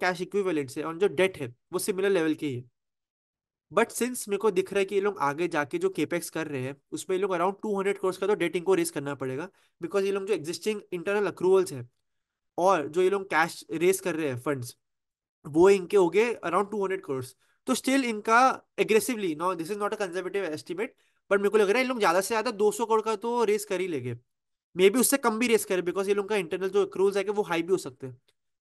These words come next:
But मैं थोड़ा एग्रेसिव होने की ट्राई कर रहा हूँ इसमें, and by being aggressive, I am trying to, uh, value a conservative, uh, figure। तो I am expecting कि again टू हंड्रेड करोड़ का डेट आएगा इसमें बिजनेस में, तो मेरा जो मार्केट कैप होगा, that will be around twenty hundred,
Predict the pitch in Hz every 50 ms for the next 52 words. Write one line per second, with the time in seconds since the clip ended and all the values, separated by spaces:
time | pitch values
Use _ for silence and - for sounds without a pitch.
0 | _ _ _ - 196 208 214 233 220 226 226 247 233 190 175 185 190 - 226 208
1 | 202 202 202 196 190 160 143 147 151 143 139 135 123 - 131 123 120 120 120 _
2 | _ _ _ _ _ _ - - 185 180 180 202 214 214 208 170 156 180 208 220
3 | 208 185 147 160 165 151 - 262 226 190 185 196 220 220 208 - 208 202 190 190
4 | 226 240 247 233 220 _ _ _ _ _ _ _ _ _ - 156 160 160 160 156
5 | 175 175 180 202 226 240 240 233 226 214 190 202 214 202 202 202 208 208 208 202
6 | 208 - - _ _ _ _ _ _ _ _ - - 151 156 - - 165 139 131
7 | 120 - _ _ _ _ _ _ _ _ _ _ _ _ _ - 214 214 214 214
8 | 202 - 214 214 208 233 226 208 220 226 208 208 220 196 - - 214 196 202 214
9 | 202 208 208 190 190 226 208 160 139 165 180 180 180 160 156 165 175 170 170 -
10 | 165 170 202 226 190 170 156 151 160 156 - 190 220 233 - 240 208 208 214 226
11 | 233 285 294 285 294 _ _ _ _ _ _ - 190 185 202 185 - - 302 -
12 | 285 269 269 - 254 214 202 165 127 120 - _ _ _ _ - 175 208 220 214
13 | 247 247 214 247 247 240 247 - - 208 190 180 214 220 208 196 208 196